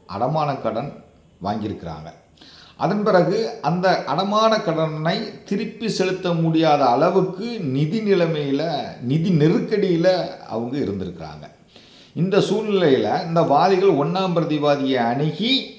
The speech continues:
அந்த கூட்டுறவு சங்கத்துல உள்ள கடனை அடைப்பதற்காக ரூபாய் நாலு லட்சத்தி ஐம்பதனாயிரம் கடனாக கேட்டிருக்கிறாங்க. ஒண்ணாவது பிரதிவாதி பவரை வாங்கிக்கிட்டு அதே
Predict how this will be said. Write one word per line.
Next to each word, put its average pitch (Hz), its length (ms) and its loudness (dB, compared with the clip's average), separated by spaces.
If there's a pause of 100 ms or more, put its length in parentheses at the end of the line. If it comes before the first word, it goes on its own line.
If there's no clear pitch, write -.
(420)
அந்த - 220 0
கூட்டுறவு 226 540 2
சங்கத்துல 180 540 2
உள்ள 165 320 4
கடனை 170 380 0
அடைப்பதற்காக 143 1000 0
ரூபாய் 165 340 0
நாலு 160 320 0
லட்சத்தி 185 380 0
ஐம்பதனாயிரம் 117 1000 -4
கடனாக 110 640 -4 (600)
கேட்டிருக்கிறாங்க. 92 640 -6 (1800)
ஒண்ணாவது 190 460 4
பிரதிவாதி 113 680 0 (2500)
பவரை 165 420 4
வாங்கிக்கிட்டு 117 680 -2 (1200)
அதே 147 300 4